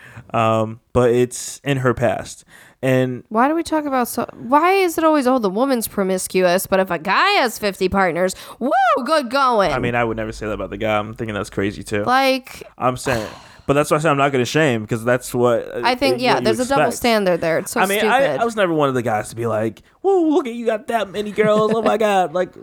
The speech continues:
Speaker 1: uh, I think, no, you got a dirty, you know what? <laughs> Shoot.
Speaker 2: Okay, you shaming.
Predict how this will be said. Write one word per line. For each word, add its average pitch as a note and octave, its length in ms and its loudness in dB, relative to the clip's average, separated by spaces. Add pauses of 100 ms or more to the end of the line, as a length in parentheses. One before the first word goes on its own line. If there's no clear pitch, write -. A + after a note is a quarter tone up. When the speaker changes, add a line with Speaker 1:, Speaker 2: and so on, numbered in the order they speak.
(340)
Speaker 1:
uh, C2+ 340 -12 (300)
I D3 140 2
think, D3 300 -4 (100)
no, C3 260 -2
you A2 120 -2
got A#2 180 0
a G#2 120 -4 (340)
dirty, A#2+ 420 -4 (420)
you A#2 160 -14
know A#2+ 200 0
what? B2+ 280 4 (320)
<laughs> - 280 -20
Shoot. C#3+ 600 2
Speaker 2:
Okay, F#3+ 220 0
you F#3+ 180 -2
shaming. G3+ 580 -4